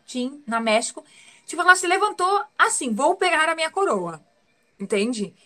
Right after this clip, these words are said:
E eles tinham uma torcida muito grande, eles tinham uma caravana, então gente, era, ela tava muito certa que ela ia ganhar. Quando anunciaram o Brasil, eu vi na cara dela estampada,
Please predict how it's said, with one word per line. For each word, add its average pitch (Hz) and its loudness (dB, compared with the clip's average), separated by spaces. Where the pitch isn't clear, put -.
E 220 2
eles 247 2
tinham 277 -8
uma 294 -2
torcida 311 -4
muito 208 -4
grande, 185 -6
eles 196 -8
tinham 240 -14
uma 247 -6
caravana, 233 0
então 240 -2
gente, 262 -4
era, 247 2
ela 254 2
tava 294 -2
muito 311 -6
certa 262 -2
que 247 -20
ela 262 -4
ia 247 -4
ganhar. 220 -2
Quando 330 -2
anunciaram 285 -4
o 233 -16
Brasil, 240 -4
eu 247 6
vi 233 -4
na 254 -2
cara 311 -2
dela 240 0
estampada, 214 -4